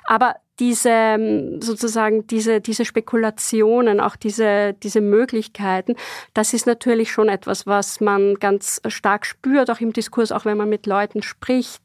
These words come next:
Ähm, es gibt da eine Angst, ja, vor einem neuen Krieg, äh, dass, dass, dass Russland, ähm, sozusagen nochmals in Georgien einfallen könnte.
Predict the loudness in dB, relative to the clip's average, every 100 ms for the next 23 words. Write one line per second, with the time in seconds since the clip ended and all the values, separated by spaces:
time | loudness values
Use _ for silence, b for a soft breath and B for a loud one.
0 | -2 0 0 -2 B B -12 -4 -4 -2
1 | -2 0 0 -2 -2 -4 -4 -8 -8 -2
2 | 0 2 0 0 -2 0 0 0 0 -2
3 | -6 -4 -2 0 -2 -4 -4 -2 -2 -2
4 | -4 -6 -8 -8 -8 -8 -10 -16 B B
5 | -8 -6 -4 -6 -2 0 2 0 -2 -4
6 | -2 0 0 -2 -4 B B B -10 -6
7 | -6 -6 -4 -2 0 0 0 0 0 -2
8 | -6 -8 -6 -2 0 0 0 0 0 -2
9 | 0 0 0 -2 -2 -2 -2 -4 -2 0
10 | 0 -2 -2 0 0 0 -2 -2 -2 -2
11 | -4